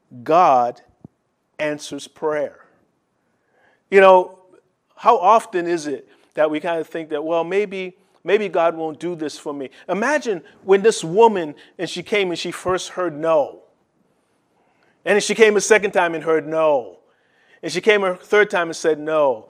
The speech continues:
Or maybe she didn't even get a hearing that particular time that she came. And often,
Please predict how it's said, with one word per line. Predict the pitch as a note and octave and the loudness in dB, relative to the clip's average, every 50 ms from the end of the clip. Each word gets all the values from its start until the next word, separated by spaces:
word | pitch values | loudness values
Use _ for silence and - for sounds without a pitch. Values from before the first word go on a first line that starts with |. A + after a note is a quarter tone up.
| - - - - | -20 -20 -2 4
Or | G#3 F#3+ F#3 | 4 4 6
maybe | F3+ G3+ A#3+ D4 D4 G#3+ F#3+ F#3+ F#3 F3+ - _ _ _ | 6 4 4 4 4 2 -2 -4 -6 -8 -12 _ _ _
she | - - - A3 | -12 -8 -6 -4
didn't | G#3+ G#3+ G#3 G3 | -4 -4 -4 -4
even | G3 F#3+ F3+ F3 E3 | -4 -4 -4 -6 -4
get | D3 F3 F3 D#3+ | -2 -2 0 0
a | D3 | -2
hearing | - - G3+ G#3 G3 F3+ E3 D#3 C#3+ C3+ C3 B2 _ _ _ _ _ _ _ _ _ _ _ _ | -4 -4 -2 -2 -2 -2 -4 -6 -8 -10 -12 -16 _ _ _ _ _ _ _ _ _ _ _ _
that | - D3 D3 D3 | -4 -4 -4 -4
particular | D3+ - - D#3+ D3+ - C#3+ C#3 | -6 -10 -10 -10 -10 -10 -12 -12
time | - - D3+ C#3+ C#3 C3+ | -10 -10 -10 -8 -8 -10
that | C3 A#2+ | -12 -14
she | - B2 | -16 -18
came. | B2 - D#3 D3 C#3+ B2 G#2 F#2 _ _ _ _ _ _ _ _ _ _ _ _ _ _ _ _ _ _ _ _ _ _ _ _ _ _ _ _ _ _ _ _ _ _ A3 _ _ _ - - | -18 -14 -12 -10 -10 -12 -14 _ _ _ _ _ _ _ _ _ _ _ _ _ _ _ _ _ _ _ _ _ _ _ _ _ _ _ _ _ _ _ _ _ _ _ _ _ _ _ -18 -14
And | D3 C3+ | -8 -4
often, | C#3+ D#3 D#3+ D#3+ - - D3 C3 B2+ C3 B2+ | -2 0 0 -2 -4 -8 -12 -10 -12 -12 -16